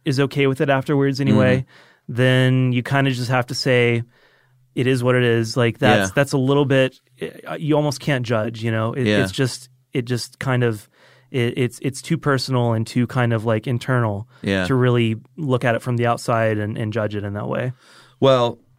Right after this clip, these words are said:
Speaker 2: since we're talking about that, I might as well read this one quote from, uh, from Vitali, his assistant. Uh,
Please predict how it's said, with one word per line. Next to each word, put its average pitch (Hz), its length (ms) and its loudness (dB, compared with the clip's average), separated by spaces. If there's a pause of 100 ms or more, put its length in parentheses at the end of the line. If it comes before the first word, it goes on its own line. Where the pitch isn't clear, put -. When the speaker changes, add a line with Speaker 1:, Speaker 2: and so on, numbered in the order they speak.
Speaker 2:
since 135 260 -6
we're 117 80 -4
talking 107 320 -2
about 92 240 -4
that, 92 320 0
I 98 40 -4
might 98 140 -2
as 95 140 -6
well 95 140 -2
read 92 220 -4
this 110 160 -6
one 92 220 -4
quote 90 400 -4
from, 87 340 -4
uh, 85 220 -4 (880)
from 92 320 -2
Vitali, 87 540 -2
his 90 180 -6
assistant. 87 560 -6 (560)
Uh, 92 480 0